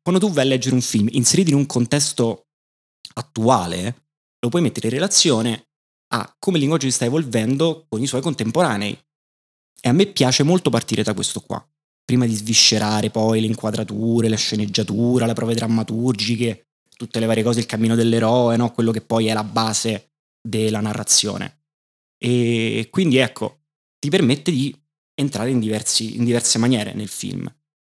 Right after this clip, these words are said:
Mm, a me piace questa cosa qua, mi piace ricontestualizzare, mi piace vedere, mi piace interrogarmi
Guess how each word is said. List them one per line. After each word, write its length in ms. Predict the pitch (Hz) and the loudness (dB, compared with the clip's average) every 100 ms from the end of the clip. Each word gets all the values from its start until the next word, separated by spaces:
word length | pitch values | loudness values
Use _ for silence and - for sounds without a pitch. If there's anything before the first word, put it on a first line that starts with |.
| 104 | -4
Mm, 380 | 104 107 107 104 - | -2 -2 -2 -4 -2
a 80 | 160 | 0
me 160 | 120 | 0
piace 300 | - 107 113 | 0 -4 -4
questa 240 | 104 101 104 | -6 -6 -6
cosa 140 | 98 | -8
qua, 100 | 98 | -8
mi 60 | 101 | -6
piace 140 | 113 | -4
ricontestualizzare, 1120 | 113 113 107 104 - 104 98 - 82 107 - _ _ | -4 -6 -4 -4 -4 -6 -6 -4 -6 -8 -14 _ _
mi 80 | 113 | -6
piace 260 | 110 104 | -4 -2
vedere, 360 | 117 123 127 139 | -2 0 0 0
mi 340 | 131 - _ | -2 -6 _
piace 200 | - 110 | -8 -2
interrogarmi 920 | 117 113 120 123 117 110 113 123 120 | -2 0 0 0 0 0 0 0 -2